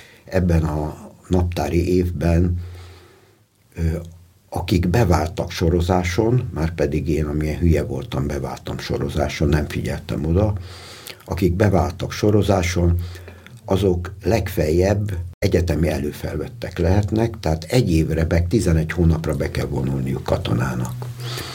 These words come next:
És hogy hová, az sem volt a papíron, hanem egy, ö, egy, ö, valami közintézményben gyülekeznek azok a budapestiek,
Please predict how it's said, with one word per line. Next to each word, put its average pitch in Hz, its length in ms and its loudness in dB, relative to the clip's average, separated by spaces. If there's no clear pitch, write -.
És 90 140 0
hogy 90 160 4
hová, 113 500 4
az 104 200 0
sem 123 260 2
volt - 220 -2
a - 60 -4
papíron, 95 720 2
hanem 87 580 2
egy, 87 680 2
ö, 90 200 -2
egy, 80 480 0
ö, 85 280 2
valami 80 540 4
közintézményben 76 1300 2
gyülekeznek 85 760 4
azok 76 280 0
a 62 80 -2
budapestiek, 82 1040 0